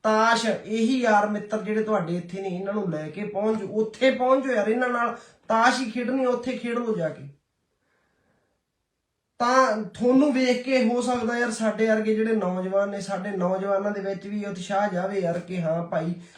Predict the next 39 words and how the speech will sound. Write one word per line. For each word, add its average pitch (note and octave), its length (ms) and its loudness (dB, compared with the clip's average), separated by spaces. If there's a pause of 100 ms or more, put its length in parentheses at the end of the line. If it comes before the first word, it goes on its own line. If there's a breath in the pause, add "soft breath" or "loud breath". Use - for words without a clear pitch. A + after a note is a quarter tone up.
ਸਾਡੇ F3+ 320 -2
ਬਜ਼ੁਰਗ E3 480 -4
ਸਾਡੇ E3 420 -4
ਅੱਗੇ D#3 240 -4
ਹੋ E3 200 -2
ਕੇ E3 120 -6
ਲੜ D3 220 -2
ਰਹੇ D#3+ 160 -4
ਨੇ, D#3 220 -4 (240 soft breath)
ਸਾਡਾ D#3+ 320 -2
ਫਰਜ਼ D#3 300 -4
ਬਣਦਾ D3+ 360 -2
ਕਿ D#3 160 -10
ਅਸੀਂ D3 200 -8
ਇਹਨਾਂ D3 160 -6
ਦੇ C#3 100 -10
ਨਾਲ C#3+ 120 -6
ਮੋਢੇ C#3 280 -8
ਦੇ D3 100 -8
ਨਾਲ C#3+ 80 -6
ਮੋਢਾ C3 240 -6
ਲਾ C#3+ 160 -6
ਕੇ B2+ 120 -16
ਖੜੀਏ। B2+ 320 -14 (1400 soft breath)
ਕਿੱਡੀ A3 280 2
ਵੱਡੀ C4+ 680 2 (340)
ਗਿਣਤੀ A3+ 500 0
ਦੇ C4 140 6
ਵਿੱਚ B3 220 2
ਐਤਕੀ A3+ 400 0
ਨੌਜਵਾਨਾਂ G#3+ 540 4
ਨੇ A3 80 2
ਮੋਰਚਾ F#3+ 460 0
ਸੰਭਾਲਿਆ, F3+ 380 -2
ਕਿੱਡੀ A3 400 0
ਵੱਡੀ B3 420 2
ਗਿਣਤੀ A3+ 320 2
ਦੇ G#3+ 120 2
ਵਿੱਚ। F3+ 340 -2